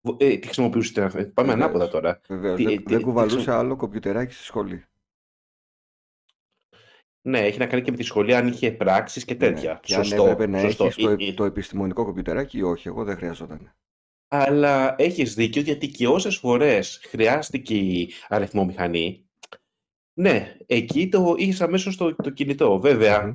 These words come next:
Speaker 1: αντίστοιχα, δεν θα πεις ότι, ξέρεις, κουβαλούσαμε κομπιουτεράκια μαζί μας πιο παλιά.
Speaker 2: Ε,
Speaker 1: Αλλά ήταν κάπου
Speaker 2: κουβαλούσα.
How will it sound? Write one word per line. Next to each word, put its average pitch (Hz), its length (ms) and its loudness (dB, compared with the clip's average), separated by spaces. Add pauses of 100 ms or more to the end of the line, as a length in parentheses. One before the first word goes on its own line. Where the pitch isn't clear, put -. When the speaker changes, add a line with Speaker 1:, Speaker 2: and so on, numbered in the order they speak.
(160)
Speaker 1:
αντίστοιχα, 113 640 0
δεν 101 180 0
θα 208 160 -2
πεις 190 200 -4
ότι, 110 540 0 (720)
ξέρεις, - 540 0
κουβαλούσαμε 113 920 4
κομπιουτεράκια 98 540 -2
μαζί 87 220 -6
μας - 440 -12
πιο 107 160 0
παλιά. 82 420 -4 (720)
Speaker 2:
Ε, 110 220 0
Speaker 1:
Αλλά - 220 6
ήταν 208 240 4
κάπου 202 140 2
Speaker 2:
κουβαλούσα. 131 540 0